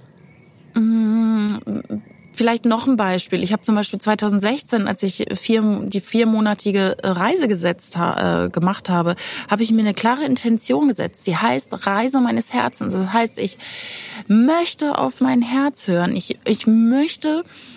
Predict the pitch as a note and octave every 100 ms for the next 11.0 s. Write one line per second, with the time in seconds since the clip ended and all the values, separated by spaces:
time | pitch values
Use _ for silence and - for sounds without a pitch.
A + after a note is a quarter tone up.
0 | G#3+ G#3 - - - A3+ A#3+ - - G#3+
1 | A#3+ F4 D#4 _ - G3+ F3 A#3+ G#3+ F3
2 | - A#3 - B3 A#3+ - G#3 - A#3+ C4
3 | - G#3+ B3+ C#4+ G#3+ - A3 B3 B3+ -
4 | A#3+ A#3 - - - _ - A3 C#4 -
5 | G#3 G#3+ D4 C4+ - E3+ F3 F3+ A#3 A3+
6 | A3+ A3 - A3 - G#3 F#3+ - - A#3
7 | B3+ C4 C4 C4+ _ - - - D4+ C#4+
8 | G#3+ D3 D#3 D#3 _ _ - - - -
9 | G#3+ - A3+ A3+ - - - - - -
10 | - - G3+ G3 D#4+ G4 D#3 C3 C3 C#3